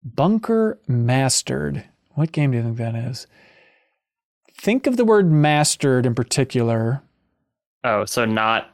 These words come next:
Speaker 2: like Fallout. 'Cause I
Speaker 1: Nope.
Speaker 2: was like, Fallout <laughs>
Speaker 1: Emphasis on
Speaker 2: seventy-six.
Speaker 1: mastered, emphasis on what we talked about earlier with Sarah.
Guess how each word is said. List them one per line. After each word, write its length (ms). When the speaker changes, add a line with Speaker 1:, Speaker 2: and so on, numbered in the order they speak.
Speaker 2:
like 240
Fallout. 760
'Cause 260
I 100
Speaker 1:
Nope. 80
Speaker 2:
was 140
like, 120
Fallout 960
<laughs> 40
Speaker 1:
Emphasis 20
on 120
Speaker 2:
seventy-six. 40
Speaker 1:
mastered, 420
emphasis 340
on 100
what 100
we 100
talked 280
about 320
earlier 800
with 160
Sarah. 920